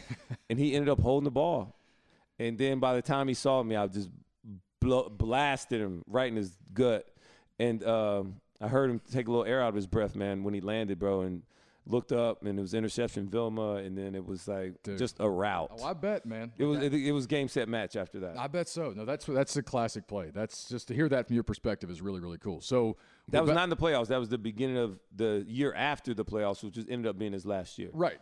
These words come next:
Speaker 1: right. But, I mean, just the, the fact that, I mean, I, he's a tough guy. I, you know, I think most people pretty much, no matter how you feel about him,
Speaker 2: No
Speaker 1: will,
Speaker 2: question.
Speaker 1: will give him that. He's a tough
Speaker 2: No
Speaker 1: dude,
Speaker 2: question.
Speaker 1: right? And so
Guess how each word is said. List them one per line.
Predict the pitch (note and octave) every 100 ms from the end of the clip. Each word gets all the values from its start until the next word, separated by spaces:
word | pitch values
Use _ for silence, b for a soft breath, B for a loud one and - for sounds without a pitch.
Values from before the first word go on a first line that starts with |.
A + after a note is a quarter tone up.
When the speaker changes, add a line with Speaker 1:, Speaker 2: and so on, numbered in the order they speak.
| -
Speaker 1:
right. | C3 F2+ D#2+
But, | B2
I |
mean, | B2+ B2
just | A#2+ B2+ - - C3+
the, | C#3+ D3
the | C#3+
fact | E3+ E3+ -
that, | C3+ A#2 _ b b b b b
I | G#3
mean, | F#3+
I, |
he's | E3+ G3+ F3
a |
tough | - D3+ -
guy. | G#2 D2+ -
I, | - B2+
you | B2
know, | A#2+
I | A#2+
think | C#3+ B2
most | B2 B2 -
people | B2 A2+ G#2 - _ _ - - G#2
pretty | - D#3
much, | C3 A#2 E3
no | D#3+
matter | E3+ C#3
how |
you | C3 G#2+
feel | D#3+ C#3+
about | A2 G2
him, | F#2+ G2 G#2+ G2+
Speaker 2:
No | A2+
Speaker 1:
will, | C#3
Speaker 2:
question. | A2 G2 C3+
Speaker 1:
will |
give | A#2+ C3+
him | A#2 G#2
that. | F#2+ D#2
He's | B2 G#2
a |
tough | F2+ -
Speaker 2:
No | A2+
Speaker 1:
dude, | G#2
Speaker 2:
question. | G2 D2 F#2+
Speaker 1:
right? | G2+ G2
And | G#2 G#2+
so | A#2 G#2